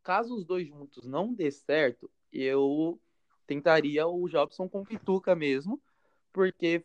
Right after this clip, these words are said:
foi o, igual eu falei, já vi o Pituca dar certo com o Jean Lucas, ou o Pituca e Felipe Jonathan no meio.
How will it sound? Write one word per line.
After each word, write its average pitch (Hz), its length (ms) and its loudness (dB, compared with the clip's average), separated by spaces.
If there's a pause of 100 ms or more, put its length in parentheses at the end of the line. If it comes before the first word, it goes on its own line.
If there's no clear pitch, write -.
foi 185 460 -4 (120)
o, 160 500 0
igual 139 260 2
eu - 60 -4
falei, 147 220 0
já 117 140 -6
vi 120 140 -10
o 113 40 -14
Pituca - 380 -8
dar 117 100 -4
certo 107 240 -16 (120)
com 117 80 -10
o 117 40 -8
Jean 120 260 0
Lucas, 120 540 -2 (180)
ou 139 120 10
o 139 40 6
Pituca 147 380 -4
e - 40 -10
Felipe 135 300 0
Jonathan 127 420 0
no 123 160 0
meio. 117 420 2